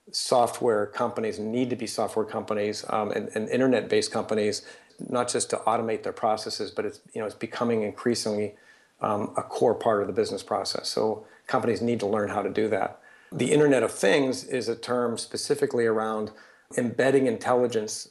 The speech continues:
into the physical world. You know, the, the most common applications that are all the wearables you hear about from Fitbit and others that, uh, transmit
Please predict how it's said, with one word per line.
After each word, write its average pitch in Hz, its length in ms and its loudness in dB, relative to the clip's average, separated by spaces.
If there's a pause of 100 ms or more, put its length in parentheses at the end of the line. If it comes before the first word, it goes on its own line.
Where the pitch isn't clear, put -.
into 123 160 -2
the 110 80 -2
physical 110 380 0
world. 107 340 2 (100)
You 131 120 -2
know, 120 120 2
the, 117 140 4
the 120 140 -2
most 123 240 2
common 123 600 2
applications 113 640 0
that 110 180 2
are 104 120 2
all 117 200 2
the 113 60 4
wearables 110 600 2
you 110 80 -4
hear 104 180 -2
about 104 400 -2
from 107 160 -6
Fitbit 120 460 0
and 107 120 0
others 107 380 0
that, 107 300 -2
uh, 107 200 2 (340)
transmit 117 520 0